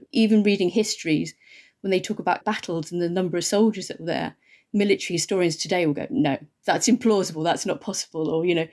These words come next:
the number of animals that were killed in the Colosseum, and people have gone and looked at the numbers and gone, "No, no, there's no way they could have killed that number of animals that number of times. It's physically impossible for them to import them all across."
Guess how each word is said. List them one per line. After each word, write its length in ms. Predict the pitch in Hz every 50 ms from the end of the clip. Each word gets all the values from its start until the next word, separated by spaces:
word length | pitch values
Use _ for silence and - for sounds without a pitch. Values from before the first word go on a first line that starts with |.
| - - _ -
the 60 | 214
number 260 | 208 220 226 214 208
of 80 | 196 196 -
animals 500 | 190 202 214 247 202 196 185 175 175 156
that 80 | - -
were 120 | 180 -
killed 420 | - - 214 190 180 175 175 170
in 100 | 170 170
the 80 | 165 165
Colosseum, 760 | - 220 180 175 165 - - 208 202 180 151 151 156 156 156
and 180 | 165 165 160 156
people 260 | - 190 - - 185
have 120 | 175 156
gone 260 | - 185 180 180 170 170
and 160 | 165 175 185
looked 260 | 202 - - - -
at 60 | -
the 80 | 175 170
numbers 320 | 175 180 190 175 165 160
and 80 | 165 156
gone, 220 | 175 170 160 156 - - - - - _ -
"No, 360 | - 185 175 160 139 160 165 - -
no, 180 | 190 180 165 165
there's 180 | 175 190 185
no 220 | 208 226 226 220 196
way 140 | 190 190 185
they 120 | 180 175
could 140 | - - 175
have 60 | 170
killed 240 | - 190 170 165 165
that 180 | 175 170 -
number 200 | 175 175 165 160
of 80 | 165 170
animals 500 | 170 165 165 180 170 170 170 170 160 - - - - - _ _ _ -
that 200 | 202 208 - -
number 320 | 190 190 185 185 165 175
of 60 | 170 165
times. 560 | - 254 196 180 156 156 156 165 160 151 - -
It's 180 | 175 - -
physically 440 | - - - - - 214 - - 208
impossible 500 | 196 - - - 254 254 - - 185 165
for 100 | - 175
them 160 | 185 180 190
to 120 | 156 - 185
import 400 | 175 156 - 233 208 202 - -
them 140 | 175 180
all 180 | 180 190 185 185
across." 540 | 185 185 - 220 - 156 165 - - -